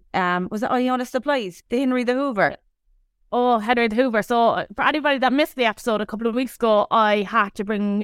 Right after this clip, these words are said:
Speaker 2: my Hoover to Iona Appli-, Appliances to get it fixed. So as I walked in there, your man was getting laughing as I was walking towards him. I was like, "What's wrong with your man?"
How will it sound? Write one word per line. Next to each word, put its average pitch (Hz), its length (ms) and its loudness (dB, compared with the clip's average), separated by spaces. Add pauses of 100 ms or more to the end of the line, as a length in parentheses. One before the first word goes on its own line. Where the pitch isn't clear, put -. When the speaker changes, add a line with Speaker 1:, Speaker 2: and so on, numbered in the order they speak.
(120)
Speaker 2:
my 208 320 2
Hoover 208 440 0
to 202 380 -2
Iona 190 420 0
Appli-, 262 440 0
Appliances 285 500 -2
to - 80 -20
get 233 120 0
it 202 80 -4
fixed. - 320 -8 (380)
So - 160 -8
as 285 220 2
I 302 100 0
walked 254 340 0
in 277 200 0
there, 214 260 0
your 233 80 -2
man 339 160 2
was 285 160 -2
getting 320 240 -2
laughing 359 340 2
as 262 120 -2
I - 20 0
was 247 140 -4
walking 269 260 0
towards 359 320 2
him. 269 40 -6
I - 20 -2
was 226 80 -4
like, - 60 -20
"What's 330 180 -12
wrong 277 80 0
with 233 100 -8
your 349 140 4
man?" 226 160 -2